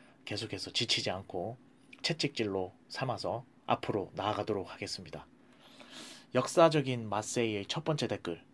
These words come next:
한번 일단 소개를 한번 드리게, 드릴게요.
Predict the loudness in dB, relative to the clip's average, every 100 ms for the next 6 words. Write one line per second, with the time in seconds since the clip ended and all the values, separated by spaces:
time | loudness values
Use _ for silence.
0 | -20 -20 -20 -20 -10 -4 -2 -2 -6 -18
1 | -12 -4 -4 -2 0 0 0 -4 -10 -10
2 | -8 -2 -2 -4 -8 -8 -8 -6 -8 -8